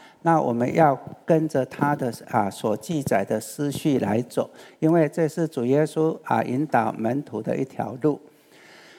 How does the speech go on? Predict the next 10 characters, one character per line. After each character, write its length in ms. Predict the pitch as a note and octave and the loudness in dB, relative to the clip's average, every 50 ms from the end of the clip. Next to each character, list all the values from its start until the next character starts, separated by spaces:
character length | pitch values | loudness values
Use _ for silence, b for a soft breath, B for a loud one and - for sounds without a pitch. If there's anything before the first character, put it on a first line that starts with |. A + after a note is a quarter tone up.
| B B B B - | B B B B 2
那 120 | A3+ A3 | 4 6
么 160 | A3 A3 G3 | 6 8 6
我 60 | F3 D#3 | 6 6
们 140 | D#3+ D#3+ D#3 | 6 6 6
来 180 | D#3+ D3+ D#3+ | 8 6 6
看， 400 | D#3+ - - G#3+ G3 E3+ D#3+ - | 6 6 6 6 6 6 4 2
来 160 | - D3 D3+ D#3+ | 4 4 4 6
到 220 | F3+ G3+ F#3+ F3 | 6 6 6 6
马 200 | D3+ C#3 C3 C3 | 4 4 2 2
太 260 | C3+ E3 F#3 F3 D#3+ | 2 4 2 2 2